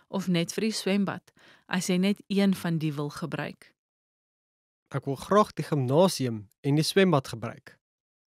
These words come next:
Speaker 2: Ek dink ek sal die gimnasium gebruik vroeg in die oggend voordat ek werk toe gaan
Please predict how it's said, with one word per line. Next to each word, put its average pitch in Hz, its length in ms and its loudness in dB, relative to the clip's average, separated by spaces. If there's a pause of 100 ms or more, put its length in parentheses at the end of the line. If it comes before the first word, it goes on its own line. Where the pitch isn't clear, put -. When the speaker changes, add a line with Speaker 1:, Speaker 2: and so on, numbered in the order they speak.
(320)
Speaker 2:
Ek 139 160 -6
dink 220 240 4
ek - 100 -4
sal 170 140 0
die 156 100 0
gimnasium 143 640 2
gebruik 127 380 -2
vroeg 185 260 0
in 190 140 2
die - 80 -12
oggend 127 400 0
voordat 151 340 2
ek 123 160 -6
werk 170 240 4
toe 156 140 -4
gaan 113 260 -6